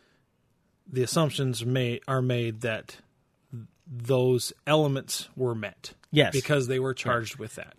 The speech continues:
Speaker 2: Yeah. The assumptions were made that those elements were met and that these people were gonna lose their gun rights.
Speaker 1: If they
Speaker 2: Now
Speaker 1: got convicted.
Speaker 2: Yeah, if, if convicted. Now, my stance was, um,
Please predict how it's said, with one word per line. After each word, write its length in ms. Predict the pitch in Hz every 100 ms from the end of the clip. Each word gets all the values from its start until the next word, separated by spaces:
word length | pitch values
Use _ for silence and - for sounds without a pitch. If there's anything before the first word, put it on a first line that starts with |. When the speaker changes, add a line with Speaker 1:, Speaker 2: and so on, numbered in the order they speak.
| 143
Speaker 2:
Yeah. 120 | 113 - -
The 160 | 127
assumptions 480 | 127 165 175 - 170
were 100 | 165
made 300 | 151 131 127
that 100 | 120
those 240 | 147 160
elements 400 | 143 143 143 135
were 140 | 127 120
met 260 | 120 113 -
and 160 | 113 110
that 140 | 107
these 180 | 127 120
people 320 | - 127 113
were 80 | 113
gonna 180 | 110 101
lose 340 | 107 113 110
their 360 | 107 104 113 104 - _
gun 220 | - 104
rights. 320 | 90 73 - - - - -
Speaker 1:
If 160 | 185 -
they 100 | -
Speaker 2:
Now 40 |
Speaker 1:
got 160 | 143 127
convicted. 460 | 123 120 110 - - 120
Speaker 2:
Yeah, 160 | - -
if, 240 | 156 - _
if 160 | 160 156
convicted. 440 | 131 87 - - - _ _ -
Now, 240 | 139 - - _ _ _ -
my 180 | 147
stance 480 | 165 - 123 117 - - _
was, 520 | 131 107 87 113 - - _ _ _
um, 340 | 104 92 92